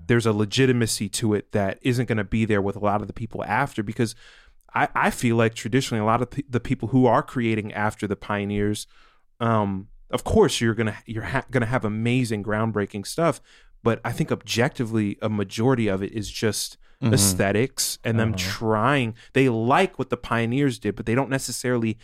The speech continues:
Speaker 1: have anything interesting to say.
Speaker 3: Right.
Speaker 1: So
Speaker 2: Yeah.
Speaker 1: they're good at emulating what the pioneers did or what the innovators did, and they're presenting this beautiful form, but the content could never actually hold up to
Speaker 3: Right.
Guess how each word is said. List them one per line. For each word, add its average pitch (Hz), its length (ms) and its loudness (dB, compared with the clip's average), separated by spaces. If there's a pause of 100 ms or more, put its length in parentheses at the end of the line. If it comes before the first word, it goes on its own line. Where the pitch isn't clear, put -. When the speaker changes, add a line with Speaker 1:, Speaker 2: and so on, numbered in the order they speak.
(160)
Speaker 1:
have 127 340 0
anything 113 360 -2
interesting 101 600 -4
to 95 100 -8
say. 78 380 -8 (120)
Speaker 3:
Right. 92 200 -4
Speaker 1:
So 110 100 4
Speaker 2:
Yeah. 113 60 4
Speaker 1:
they're 113 200 2
good 143 280 2
at 147 180 2 (160)
emulating 113 800 2 (460)
what 104 320 0
the - 40 2
pioneers 117 760 2
did 98 420 2
or 104 160 -2
what 113 160 0
the 101 100 -4
innovators 107 600 0
did, 95 340 0 (640)
and 107 300 -2
they're 104 140 4
presenting 123 760 0
this 104 160 -4
beautiful 135 520 2
form, 104 760 0 (320)
but 107 100 0
the - 80 -4
content 127 640 0
could 110 160 -2
never 110 560 2
actually 110 500 -4
hold 104 380 -2
up 110 200 0 (140)
to 98 320 -2
Speaker 3:
Right. 82 320 -16